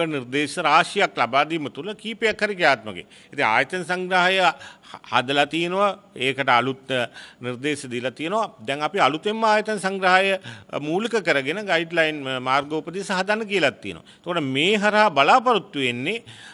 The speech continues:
ඔවුන්ට අමතක වෙලා තියෙනවා නම්, ඔවුන් දන්නේ නැත්නම්, ඔවුන් දැකලා අමතක කරමින් ඉන්නවා නම්, ඒවා නැව-, අතහැරලා ඒගොල්ලෝ හරියට වැඩ කරන්න ඕනේ. එහෙම වැඩ නොකරනවා නම් අපි කියලා තියෙනවා,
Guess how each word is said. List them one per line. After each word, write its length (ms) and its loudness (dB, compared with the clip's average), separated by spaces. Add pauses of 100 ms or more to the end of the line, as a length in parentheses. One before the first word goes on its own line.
(240)
ඔවුන්ට 300 0
අමතක 380 2
වෙලා 280 6
තියෙනවා 400 0
නම්, 180 -2
ඔවුන් 280 -2
දන්නේ 300 2
නැත්නම්, 460 -2 (160)
ඔවුන් 320 -6
දැකලා 460 2
අමතක 420 -6
කරමින් 420 -2
ඉන්නවා 320 0
නම්, 160 -4 (300)
ඒවා 200 4
නැව-, 260 -2
අතහැරලා 640 2 (380)
ඒගොල්ලෝ 440 0
හරියට 340 -4
වැඩ 240 -4
කරන්න 280 -2
ඕනේ. 200 -8 (100)
එහෙම 220 -4
වැඩ 320 -2
නොකරනවා 520 2
නම් 120 0
අපි 160 -6
කියලා 280 -6
තියෙනවා, 380 -6